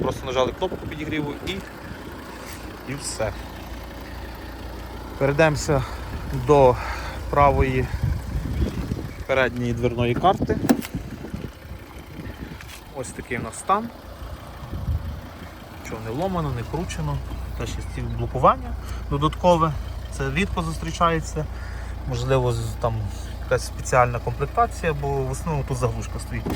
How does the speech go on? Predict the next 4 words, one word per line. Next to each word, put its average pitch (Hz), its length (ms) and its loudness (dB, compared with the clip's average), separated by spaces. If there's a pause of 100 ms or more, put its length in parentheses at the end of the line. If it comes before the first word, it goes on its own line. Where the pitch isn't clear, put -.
(300)
Стеклопідйомник, 151 800 0 (140)
все - 180 -2
працює. 226 520 -2 (3500)
Так, 113 120 -4